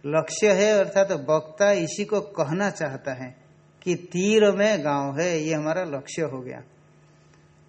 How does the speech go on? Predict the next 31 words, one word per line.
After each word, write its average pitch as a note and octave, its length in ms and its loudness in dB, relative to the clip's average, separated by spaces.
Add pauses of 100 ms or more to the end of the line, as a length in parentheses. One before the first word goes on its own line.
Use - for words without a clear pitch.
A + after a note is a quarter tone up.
(140)
तो E3+ 240 -2
आपका D#3+ 400 2
लक्ष्य D3 460 0
हो E3 260 2
गया F#3 320 2
अभी E3+ 200 -2
तीर, F3+ 380 0 (880)
तो E3+ 60 0
आपका E3+ 360 4
लक्ष्य F3+ 540 2
क्यों G3 400 -2
आकाश G3 440 2
नहीं F#3+ 240 -2
हुआ, G3 160 4
कुछ F#3+ 300 -8
अन्य F3 280 -2
नहीं F3 240 -2
हुआ? F3 260 -6 (680)
प्रवाह E3+ 420 2
के F#3 220 -2
साथ F3 560 0 (300)
ये E3+ 220 -2
तीर F#3+ 480 0
को G3 180 0
क्यों G3+ 260 -2
लिए, G3 200 2
क्यों F#3+ 220 -4
आकाश E3+ 400 -2
को F#3 120 -4
नहीं F3 300 -2
लिए? F3 300 0